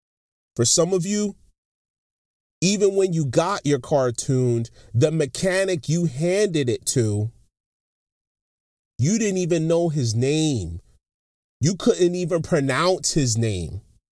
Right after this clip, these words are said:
But you trusted that he tuned your car and got it working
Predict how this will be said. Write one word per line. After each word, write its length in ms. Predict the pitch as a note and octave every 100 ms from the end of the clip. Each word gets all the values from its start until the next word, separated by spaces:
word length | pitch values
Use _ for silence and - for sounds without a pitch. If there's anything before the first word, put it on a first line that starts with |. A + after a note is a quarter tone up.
| _ _ _ _ _ _ _ _ _ _ _ _ _ -
But 280 | G#2+ E3 A#2+
you 200 | D#3+ G3
trusted 800 | - G3 F#3+ - - A#2 F2+ - - - - - - - - - - - - - - - - -
that 280 | D#3 D#3
he 200 | - F#3
tuned 440 | F3+ - F#3+ F3+ C#3+
your 160 | E3
car 420 | D#3 - E3+ D3 C3+
and 200 | C3+ B2+
got 260 | C#3+ C#3+ C3+
it 120 | -
working 680 | A2+ D3 D3+ - A2+ G#2+